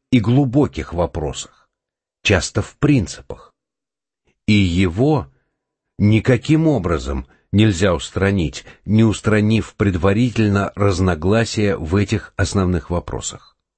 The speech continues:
Это факт общеизвестный. "Долго ещё мы будем спорить о самых лёгких вопросах", жалуется, например, Ушинский,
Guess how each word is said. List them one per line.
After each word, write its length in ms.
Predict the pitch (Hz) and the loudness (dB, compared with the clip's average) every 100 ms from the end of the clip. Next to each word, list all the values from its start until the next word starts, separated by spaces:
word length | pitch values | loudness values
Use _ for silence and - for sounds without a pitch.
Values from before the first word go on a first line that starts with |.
| _ _ _ | _ _ _
Это 300 | 95 98 101 | 0 0 0
факт 520 | 87 95 107 - - - _ _ - | -2 -2 -2 -4 -12 -20 _ _ -4
общеизвестный. 1160 | 90 - 110 113 104 120 82 - 62 58 - _ _ _ _ _ _ _ _ _ _ _ _ - | -2 0 2 2 2 0 0 -4 -12 -12 -16 _ _ _ _ _ _ _ _ _ _ _ _ -8
"Долго 580 | 87 101 135 143 104 110 | 0 2 4 2 0 0
ещё 440 | 98 - - 104 | 0 -2 -2 0
мы 140 | 98 | 0
будем 360 | 82 107 92 85 | 0 -2 0 -2
спорить 720 | - - 120 139 135 - - | -4 -6 0 2 2 -2 -6
о 100 | - | -6
самых 520 | - - 113 110 - | -2 -2 0 -2 -2
лёгких 560 | 107 107 85 - 78 - | -2 0 -2 -6 -10 -6
вопросах", 920 | 73 71 - 69 - - - - _ _ _ _ _ _ _ | -6 -6 -6 -6 -8 -14 -18 -20 _ _ _ _ _ _ _
жалуется, 560 | 85 90 92 90 - - | -2 0 2 0 -4 -4
например, 420 | 78 85 80 78 | -4 -2 -2 -2
Ушинский, 680 | 76 - 64 55 - - | -4 -6 -8 -10 -14 -18